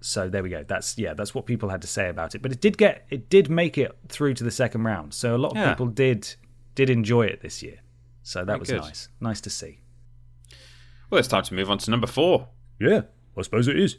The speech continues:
Speaker 2: Would you like to reveal this time number four from
Speaker 1: I
Speaker 2: the,
Speaker 1: will.
Speaker 2: uh, the patrons?
Speaker 1: One hop this time. The number four game of the year, vote, as voted by the patrons, is Final Fantasy seven Remake.
Speaker 2: Ooh.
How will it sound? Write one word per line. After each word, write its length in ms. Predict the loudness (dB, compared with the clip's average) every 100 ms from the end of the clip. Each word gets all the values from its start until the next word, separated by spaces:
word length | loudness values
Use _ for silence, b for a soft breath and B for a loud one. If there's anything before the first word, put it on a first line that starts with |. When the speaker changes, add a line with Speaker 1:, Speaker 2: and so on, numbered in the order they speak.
| -14 -20 -20 -20 -12 -4
Speaker 2:
Would 160 | 0
you 80 | 4
like 160 | 4 4
to 80 |
reveal 280 | 2 4 4
this 160 | 4 0
time 280 | 0 0 0
number 180 | -6
four 420 | -2 0 0 0 -8 -18
from 140 | -8 -4
Speaker 1:
I 40 |
Speaker 2:
the, 100 | 0
Speaker 1:
will. 220 | 2 4 2
Speaker 2:
uh, 20 |
the 120 | 0
patrons? 520 | 0 0 -4 -12 -14 -14 -8
Speaker 1:
One 220 | 2 4 4
hop 260 | 0 -2
this 180 | -4 -4
time. 440 | -2 0 2 0 -2
The 140 | 0
number 240 | 2 2 0
four 540 | 2 4 6 2 -2 -16 -2
game 240 | 0 2
of 140 | 0 0
the 80 | 0
year, 400 | 2 2 2 0
vote, 240 | 0 0
as 160 | 0 0
voted 240 | 0 -2
by 100 | -6
the 60 | -6
patrons, 420 | -6 -6 -4 -6
is 140 | -6 -12
Final 420 | -6 -4 -4 -4
Fantasy 520 | -4 -6 -6 -6 -6
seven 480 | -2 0 2 2 2
Remake. 960 | 4 6 6 6 6 4 2 -12 -16 -12
Speaker 2:
Ooh. 1000 | -6 -4 0 0 0 -2 -2 -4 -6